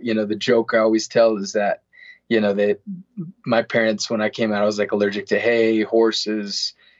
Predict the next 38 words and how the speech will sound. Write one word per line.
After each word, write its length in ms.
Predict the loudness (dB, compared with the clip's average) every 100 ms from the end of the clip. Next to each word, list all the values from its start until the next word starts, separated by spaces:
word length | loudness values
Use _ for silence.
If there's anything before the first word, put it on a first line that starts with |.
| _
you 120 | 0
know, 300 | 2 2 -2 -8
and 260 | -4 -4 0
so 120 | 0
I 40 |
was 100 | -2
kind 180 | -2 -4
of, 120 | 0
like, 260 | 0 0 -2
the 120 | -4
runt 540 | -2 -2 0 -2 -8 _ -2
of, 520 | 0 2 -2 -10 -12 -6
of 180 | -4 -6
the 60 |
family 460 | -4 -2 0 -2 -4
'cause 180 | -6 -4
I, 140 | -4 -4 -6
I 60 |
couldn't 440 | -6 -4 -2 -4 -2
participate 720 | -2 -2 -2 -2 -2 -2 -2 -2
in 120 | 0
all 200 | 2 2
of 100 | 0
those, 420 | 0 -2 -6 -12 _ -20 -20 -18 0
uh, 540 | 2 4 2 -4 -10 -6
fun 720 | 0 2 4 2 0 -2 -4
activities. 580 | -4 -2 0 0 0 -6 _ _ -20 -20 -6
So, 400 | 0 2 4 2
um, 360 | 0 -4 -8 _ -2
long 220 | 0 0
story 260 | 0 0 0
short 240 | 0 0
is 160 | 0 0
I, 160 | 0 -2 -4
I 120 | -2
ended 320 | -2 -4 -2 0
up, 280 | 0 -2 -6
um, 420 | -6 -4 -6